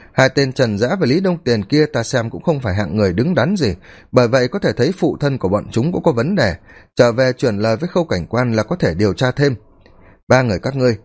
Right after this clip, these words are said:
ta cảnh cáo lần nữa, nếu có chuyện gì xảy ra với Hàn Vũ Tích thì không chỉ đơn giản là băng bó như vậy đâu." Lâm Vân nói xong liền gật đầu với ba người cảnh sát rồi rời đi.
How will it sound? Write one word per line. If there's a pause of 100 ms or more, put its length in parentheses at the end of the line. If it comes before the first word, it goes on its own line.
(120)
ta
cảnh
cáo
lần
nữa, (320)
nếu
có
chuyện
gì
xảy
ra
với
Hàn
Vũ
Tích
thì
không
chỉ
đơn
giản
là
băng
bó
như
vậy
đâu." (720)
Lâm
Vân
nói
xong
liền
gật
đầu
với
ba
người
cảnh
sát
rồi
rời
đi.